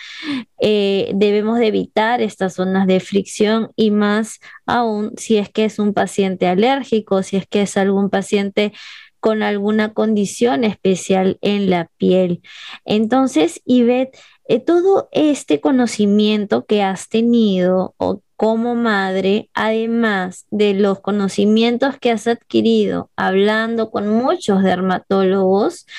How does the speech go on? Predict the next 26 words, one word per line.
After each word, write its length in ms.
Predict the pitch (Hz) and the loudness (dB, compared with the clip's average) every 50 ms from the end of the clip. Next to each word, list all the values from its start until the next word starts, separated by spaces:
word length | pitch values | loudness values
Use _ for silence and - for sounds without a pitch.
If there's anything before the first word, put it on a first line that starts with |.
| - - - - - - - - _ - | -14 -14 -14 -14 -16 -18 -20 -20 _ -6
eh, 440 | - - 202 202 202 196 196 - - | -2 0 0 0 0 0 -2 -2 0
y 220 | - 247 240 233 | 2 2 2 2
dermato-, 1000 | 202 214 208 196 196 190 190 190 185 _ _ 208 208 202 196 196 196 190 - _ | 2 2 0 0 0 -2 -2 -4 -6 _ _ -2 0 0 0 0 0 -2 -4 _
dermatólogos 840 | - 196 208 196 196 196 190 190 - 202 214 220 220 220 214 220 214 - _ | -2 0 0 0 0 -2 -2 -2 -2 0 2 2 2 2 2 0 -2 -2 _
pediatras 720 | 214 202 190 196 214 240 - 247 - - 226 196 190 - | 0 2 2 2 2 2 0 0 -2 -2 -2 -2 -2 -2
sobre 340 | - 196 190 180 185 185 175 | -2 0 0 2 2 2 0
todo, 560 | _ - 185 185 180 180 185 202 254 302 302 _ _ _ | _ 2 2 2 4 2 2 0 0 -2 -6 _ _ _
te 80 | - 339 | -2 2
ha 60 | 403 | 4
llevado 500 | 392 392 381 320 277 262 247 240 240 - - | 4 4 4 4 2 2 2 0 -2 -4 -2
a 160 | - 247 240 | -2 -2 -2
crear 560 | 220 - 226 202 196 196 202 208 214 220 - _ | 0 0 0 0 2 2 2 2 0 -2 -4 _
esta 460 | - 214 208 190 - - - 220 214 | -2 -2 -2 -2 -4 -4 -2 -2 0
línea 680 | 202 202 220 226 240 254 277 294 294 254 214 196 185 | 2 2 4 4 4 4 4 2 0 0 0 -2 -4
que 140 | 180 - 196 | -2 -4 -4
es 120 | 185 - - | -2 0 0
el 120 | 208 214 | 0 0
atelier 560 | 208 202 - 196 185 190 190 190 185 180 180 | 0 0 0 0 2 4 4 2 2 0 0
de 300 | 180 185 185 190 190 202 | 0 2 2 2 2 2
Elsa. 340 | 202 196 - - 180 180 165 _ - - - - - | 2 0 -2 -4 -6 -6 -6 _ -18 -18 -18 -14 -2
Y 100 | - 247 | 0 2
lo 160 | 240 240 220 226 | 2 2 0 -2
que 140 | 226 220 | -2 0
más 240 | 220 233 247 277 269 - | 0 0 0 -2 -2 -4
me 200 | - 349 392 403 | -2 2 2 2
gusta 640 | 339 294 277 240 214 - - _ 190 175 226 262 | 4 4 2 2 0 -4 -6 _ -4 -4 -4 -6